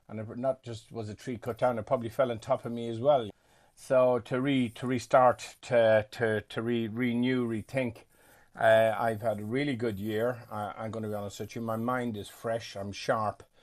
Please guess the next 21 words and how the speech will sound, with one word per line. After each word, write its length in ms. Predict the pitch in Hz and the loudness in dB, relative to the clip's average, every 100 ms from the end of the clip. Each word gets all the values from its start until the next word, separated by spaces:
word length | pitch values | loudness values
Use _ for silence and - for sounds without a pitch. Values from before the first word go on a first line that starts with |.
| _ _ _ | _ _ _
and 120 | 110 107 | -8 -4
I've 180 | 104 | -2
really 200 | 123 135 | 0 -2
focused 480 | 117 - 131 - 104 | -4 -2 -2 -2 -8
into 220 | 123 104 | -8 -8
some 240 | 101 127 117 | -8 -6 -6
of 40 | |
the 80 | 107 | -8
things 440 | - 127 117 98 | -6 -6 -6 -8
that 80 | 104 | -8
we 100 | 104 | -8
might 220 | 107 123 | -6 -6
have 100 | 117 | -6
just 340 | 101 117 - _ | -6 -6 -6 _
cast 300 | - 120 - | -8 -8 -8
aside 380 | 123 120 120 113 | -4 0 0 -2
slightly 420 | - 127 123 147 | -2 -2 -2 -6
over 140 | 123 | -8
the 80 | 113 | -4
last 300 | 120 123 - | -2 -2 -2
decade. 400 | 135 120 156 180 | -6 -4 -6 -6